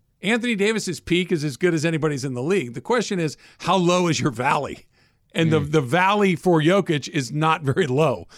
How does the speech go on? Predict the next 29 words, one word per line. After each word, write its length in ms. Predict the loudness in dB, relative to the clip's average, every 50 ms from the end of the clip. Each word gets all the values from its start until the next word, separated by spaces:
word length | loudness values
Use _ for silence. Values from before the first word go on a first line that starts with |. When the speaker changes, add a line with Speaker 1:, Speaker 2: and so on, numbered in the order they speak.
| -20 -20 -10 -2
Speaker 1:
The 120 | -2 0
valley 420 | 0 2 2 2 2 2 2 2 2
Speaker 2:
That's 160 | 2 2 2
a 40 | 4
Speaker 1:
for 100 | 4 4
Speaker 2:
good 100 | 4 4
way 160 | 4 4 2
of 80 | 2 2
putting 240 | 2 2 4 4 4
Speaker 1:
Embiid 160 | 2 2 0 -2
Speaker 2:
it. 40 | -6 -6 -2
Yeah. 200 | 2 4 4 4
Speaker 1:
is 160 | 2 0 -2
not 320 | -2 0 0 0 0 0 0
very 260 | 2 4 4 4 4
low. 380 | 4 2 2 2 0 -2 -4 -8 -16 -20 -20 -8 -2
The 140 | 0 0
valley 480 | 0 0 0 0 2 2 2 2 0 0
for 500 | 0 0 2 2 4 4 4 2 0 -2 _ _ _ _ _ -4
Anthony 400 | -2 0 0 2 0 0 2 2
Davis, 520 | 2 2 2 2 2 2 0 0 0 -2
whether 360 | -2 0 0 2 2 2 2 0
it's 160 | -2 -4 -2
just 280 | 0 0 0 0 -2 -6
a, 260 | -2 -2 -2 -2 -2
a 100 | -4 -4
bad 320 | -2 0 0 0 0 -2
night 380 | -2 -2 0 0 0 0 0 -2 -2
or 300 | 0 0 2 2 0